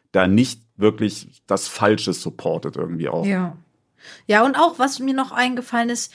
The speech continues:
Speaker 2: wir können nicht beeinflussen, welche Leute unsere Videos schauen. Und, ähm, ich weiß jetzt nicht, ob die Leute das checken, worauf ich hinaus will,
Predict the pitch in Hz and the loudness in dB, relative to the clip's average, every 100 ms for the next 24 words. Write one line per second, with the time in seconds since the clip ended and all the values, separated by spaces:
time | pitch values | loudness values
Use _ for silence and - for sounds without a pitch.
0 | - - 208 262 254 240 233 269 277 - | -16 -4 0 0 2 2 2 2 0 0
1 | 185 220 269 - 247 247 233 202 220 226 | 2 2 0 -2 -2 -2 -2 2 2 2
2 | 214 208 220 220 185 170 175 175 185 170 | 2 4 4 2 2 0 -2 -2 -2 -4
3 | - - - - 175 220 269 - - 202 | -10 -12 -8 -2 0 0 -2 -10 -6 0
4 | 202 196 202 196 196 196 196 196 196 196 | 0 0 0 2 4 4 4 4 4 2
5 | 190 - 202 214 202 - 196 196 208 233 | 0 -2 -4 -4 -8 -10 -14 -10 -2 -2
6 | 254 226 226 233 220 233 196 185 - 240 | 0 -2 0 4 6 6 2 -2 -4 -4
7 | 240 214 190 196 190 190 190 202 262 - | -4 -2 0 0 -2 0 2 2 0 0
8 | 320 | 0